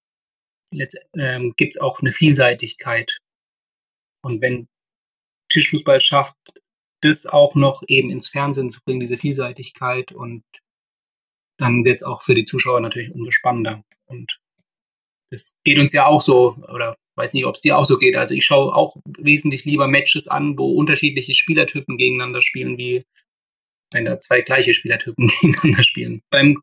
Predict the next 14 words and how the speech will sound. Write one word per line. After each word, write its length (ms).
Kickern 400
selbst 320
auf 220
hohem 240
Niveau, 500
wenn 160
ich 180
mir, 580
ähm, 880
andere 360
Spieler 600
jetzt 220
mal 200
anschaue 760